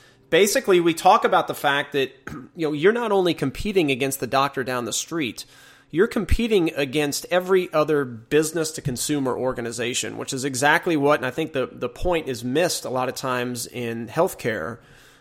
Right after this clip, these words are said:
but a dental and orthodontic practice is a, is a B two C business.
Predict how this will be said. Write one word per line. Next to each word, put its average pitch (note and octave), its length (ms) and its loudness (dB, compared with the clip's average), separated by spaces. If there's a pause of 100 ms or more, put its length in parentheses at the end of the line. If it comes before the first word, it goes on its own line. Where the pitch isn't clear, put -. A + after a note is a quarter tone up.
(120)
but D#3+ 140 4
a D#3+ 80 6
dental A#3 400 4
and E3 120 0
orthodontic D#3+ 560 2
practice A#2+ 680 -2 (380)
is D3 200 -2
a, C#3 340 0
is C#3 140 -6
a C#3 80 0
B D3+ 340 0
two F3 80 -2
C C#3+ 280 -2
business. A2+ 640 -6